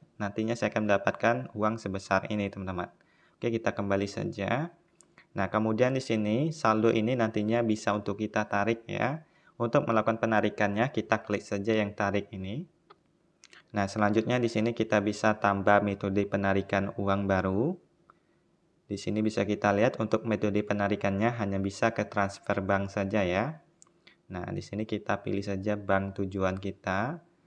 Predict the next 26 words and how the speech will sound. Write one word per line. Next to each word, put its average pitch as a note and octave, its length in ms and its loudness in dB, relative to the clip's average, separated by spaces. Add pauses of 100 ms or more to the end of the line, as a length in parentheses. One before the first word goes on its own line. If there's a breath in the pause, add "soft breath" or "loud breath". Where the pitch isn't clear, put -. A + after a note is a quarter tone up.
(240 soft breath)
Contohnya G2 640 -4
banyak G2 240 0
sekali G2+ 260 -2
bank G2 240 -2
di G2 80 -4
sini G#2 320 -4
ya. C3+ 240 -2 (1120)
Oke, A#2 480 -4
kemudian G#2 400 2
kita G#2+ 300 0
masukkan G#2 320 -2
nomor G2+ 260 2
rekening, G#2 460 -2
alamat G2 400 0
email, A2+ 720 0 (400 soft breath)
kemudian G2+ 640 -2
provinsi, G2+ 640 -2
kota, A2 720 0
nama, G2 560 -4
nomor G2+ 320 -4
gedung, A2 400 0
nama G2 320 0
jalan, G#2 320 2
dan G2 160 0
kode F#2 320 -2
pos. - 400 -4